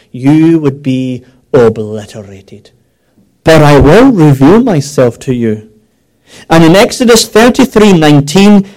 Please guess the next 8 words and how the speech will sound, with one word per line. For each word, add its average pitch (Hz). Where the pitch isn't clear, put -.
he 160
says, 165
"I 208
will 196
make 180
all 220
my 175
goodness -